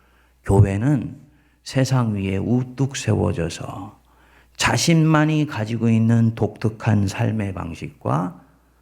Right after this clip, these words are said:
성경이 우리에게 보여주는 가치관을 가지고 세상에 있는 사람들을 부끄럽게 하여서 주님 앞으로 돌아오게 하는 것. 이게 원래 교회입니다. 예수님이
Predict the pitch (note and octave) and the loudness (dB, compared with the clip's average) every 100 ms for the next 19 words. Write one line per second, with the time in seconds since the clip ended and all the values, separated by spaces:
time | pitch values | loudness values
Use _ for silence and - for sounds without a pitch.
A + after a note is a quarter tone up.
0 | _ - - D3 C#3+ C3+ A#2 F#2+ G2+ F#2+ | _ -4 2 4 6 6 4 2 -2 -2
1 | F#2+ F#2 F2 E2+ E2 E2+ E2 - F#2 - | -2 -2 -4 -2 -2 -2 -4 -6 -8 -6
2 | F2 F2 E2+ E2 D#2+ - - - D#3+ A3 | -4 -4 -4 -6 -8 -8 -6 2 2 2
3 | A3 - _ _ _ _ - G#2+ G2+ G2 | -2 -10 _ _ _ _ -4 0 2 0
4 | F2+ E2+ E2+ E2 E2 E2+ D#2+ D#2+ F2 F#2+ | 0 -4 -8 -10 -10 -12 -10 -10 -6 0
5 | D3 F3 F3 - _ - - - F#3 G3 | 2 0 -4 -16 _ 0 0 2 2 2
6 | - F2+ E2+ D#2 - - - - _ _ | -4 -14 -12 -14 -18 -20 -20 -20 _ _
7 | _ _ _ _ _ _ - F#2 F#2 E2+ | _ _ _ _ _ _ -6 -2 -2 -2
8 | E2+ - D#2+ D#2 - E2+ E2 D#2 D2+ E2+ | -2 -4 -4 -8 -8 -6 -6 -8 -10 -12
9 | E2 D#2 - - - - _ _ _ _ | -10 -10 -10 -12 -14 -18 _ _ _ _
10 | _ - G2 G#2 E2+ E2+ E2+ G2 - _ | _ -6 0 2 2 -2 -2 -4 -6 _
11 | _ _ - F2 F2 E2+ D#2+ D2+ D2+ - | _ _ 0 2 2 0 -2 -4 -8 -10
12 | - - _ _ _ _ _ _ _ G2 | -12 -20 _ _ _ _ _ _ _ 2
13 | A2 A2 G2+ G2 F#2+ E2 | 2 2 0 -2 -4 -6